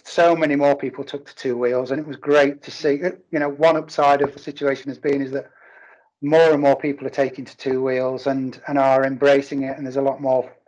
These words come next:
friendliness and collaboration between users. So, so yeah,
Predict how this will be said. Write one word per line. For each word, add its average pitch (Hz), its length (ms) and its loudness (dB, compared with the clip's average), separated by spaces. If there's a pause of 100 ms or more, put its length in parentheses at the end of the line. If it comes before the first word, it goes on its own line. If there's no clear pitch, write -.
friendliness 170 760 2
and 147 160 -8
collaboration 143 760 0
between 135 360 -6
users. 123 340 -12
So, 160 240 -2 (360)
so 190 100 2
yeah, 175 340 6